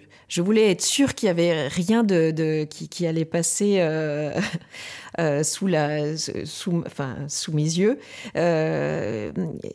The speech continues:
et du coup, euh, avec Alix, on a vraiment, on a vraiment recherché, euh, dans, dans tout ce qui est, dans tout ce qui était en sa possession.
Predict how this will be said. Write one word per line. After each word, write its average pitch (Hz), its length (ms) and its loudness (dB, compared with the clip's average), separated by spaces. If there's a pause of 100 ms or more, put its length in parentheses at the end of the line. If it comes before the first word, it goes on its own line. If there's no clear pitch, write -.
(200)
et 175 160 0
du 165 120 -2
coup, 247 440 2
euh, 160 800 -2
avec 170 320 -2
Alix, 190 260 -2
on 202 80 2
a 175 80 2
vraiment, 196 420 2
on 170 160 0
a 160 60 0
vraiment 175 300 4
recherché, 214 680 2
euh, 165 220 2
dans, 160 240 0
dans 165 180 0
tout 208 200 -2
ce - 80 -4
qui - 160 -2
est, 156 280 -2
dans 165 380 -2
tout 165 140 -8
ce - 80 -4
qui - 100 -4
était 180 340 2
en 165 200 -2
sa 160 160 -2
possession. 165 640 0